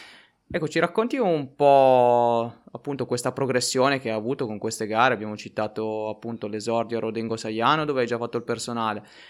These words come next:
e poi questi costanti miglioramenti, quindi la gara di Grosseto e in seguito anche la gara di Nembro, che poi ti hanno proiettato appunto come,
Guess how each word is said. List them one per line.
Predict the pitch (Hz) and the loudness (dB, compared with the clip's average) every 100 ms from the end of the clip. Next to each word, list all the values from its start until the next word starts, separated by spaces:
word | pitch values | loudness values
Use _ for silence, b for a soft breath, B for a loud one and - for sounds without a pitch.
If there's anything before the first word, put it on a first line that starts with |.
| B | B
e | - 131 | -8 -2
poi | 151 165 | 0 2
questi | 160 123 | 0 -2
costanti | 120 123 131 127 | -6 -2 -2 -2
miglioramenti, | 123 117 113 110 135 135 107 101 | -4 -2 -2 0 0 0 -2 -8
quindi | 113 | -10
la | 107 110 | -6 -4
gara | 117 | -2
di | 113 | -2
Grosseto | 113 117 - 143 139 151 151 131 120 | -2 -4 -2 2 2 2 0 2 2
e | 110 110 107 104 104 104 104 - | 0 -2 -4 -4 -4 -4 -8 -12
in | - 120 | -10 -6
seguito | 120 117 127 | -4 -4 -4
anche | 110 110 | -4 -4
la | 110 | -6
gara | 110 113 | -2 -4
di | 139 | -2
Nembro, | 147 117 131 110 | -4 -4 -4 -6
che | 110 | -6
poi | - 127 | -4 -2
ti | |
hanno | 117 110 | -4 -6
proiettato | - 117 127 117 113 | -4 -4 -2 -4 -6
appunto | 110 - 120 113 | -8 -10 -10 -8
come, | 110 110 | -8 -8